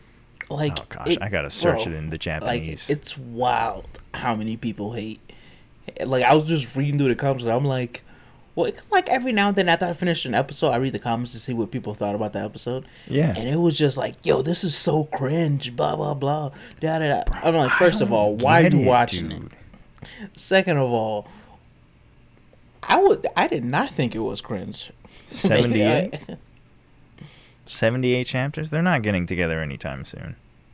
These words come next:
Speaker 2: Like, I'm sorry. They're not. And I don't, bro, what I don't understand, and this is just something completely different, but what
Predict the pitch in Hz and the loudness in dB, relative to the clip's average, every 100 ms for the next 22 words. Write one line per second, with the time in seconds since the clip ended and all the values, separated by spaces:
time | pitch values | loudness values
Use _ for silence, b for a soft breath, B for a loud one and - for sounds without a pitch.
0 | - - - 113 - 131 127 - 87 73 | -20 -20 2 2 4 0 0 0 0 0
1 | 71 - - - 120 127 101 90 73 - | -4 -10 -12 0 2 4 2 0 -2 -8
2 | - - - b b b b b b b | -14 -20 -20 b b b b b b b
3 | b b b - - 127 113 175 190 - | b b b -6 -2 -2 -2 -4 -4 -6
4 | - 127 87 - 104 107 - - 131 185 | -2 0 0 -4 -4 -4 -2 2 2 2
5 | 185 120 120 104 - - 90 98 123 156 | -2 -2 -2 -4 -6 -10 -6 -4 -4 -4
6 | - - - 110 113 143 165 135 95 - | -8 -18 -8 -2 0 0 -2 -2 -2 -2
7 | 113 98 98 85 95 - 95 101 - 104 | -2 -2 -4 -4 -10 -10 -6 -6 -4 -4
8 | 82 80 95 135 139 - b b b b | -2 -4 -2 -2 -2 -4 b b b b
9 | b b - 117 127 | b b 0 2 2